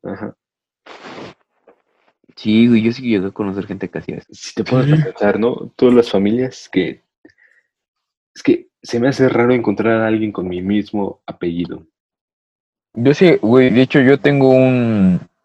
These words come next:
Speaker 2: Solís, no lo, bueno, el Buki, ¿no?
Speaker 1: Ajá.
Speaker 2: Pero de hecho yo conocí a un chavo que también se llamaba Alejandro Espinosa.
Speaker 1: ¿Y
Speaker 2: Yo
Speaker 1: era
Speaker 2: Espinosa sí
Speaker 1: alto?
Speaker 2: conozco, güey. ¿Eh?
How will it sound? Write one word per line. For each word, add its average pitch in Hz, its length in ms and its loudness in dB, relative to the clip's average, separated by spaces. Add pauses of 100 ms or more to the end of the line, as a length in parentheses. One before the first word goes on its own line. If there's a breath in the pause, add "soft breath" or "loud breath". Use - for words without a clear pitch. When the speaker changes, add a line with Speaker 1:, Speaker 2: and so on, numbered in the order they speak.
Speaker 2:
Solís, 156 400 2
no 139 140 4
lo, 120 360 2
bueno, 107 340 0
el 90 220 2
Buki, 110 380 -2
¿no? 101 220 -2 (520)
Speaker 1:
Ajá. 90 380 -10 (180)
Speaker 2:
Pero 107 240 4
de 113 100 0
hecho 131 180 -2
yo 127 100 4
conocí 120 300 -2
a 120 40 2
un 123 100 0
chavo 127 220 2
que 107 120 -2
también 101 240 -2
se - 100 -20
llamaba 101 360 2
Alejandro 98 440 -2
Espinosa. 95 680 -12
Speaker 1:
¿Y 110 100 -4
Speaker 2:
Yo - 60 8
Speaker 1:
era 113 80 2
Speaker 2:
Espinosa 143 360 -4
sí 151 80 -18
Speaker 1:
alto? 147 120 -4
Speaker 2:
conozco, 139 420 0
güey. 110 260 -4 (640 loud breath)
¿Eh? 139 280 2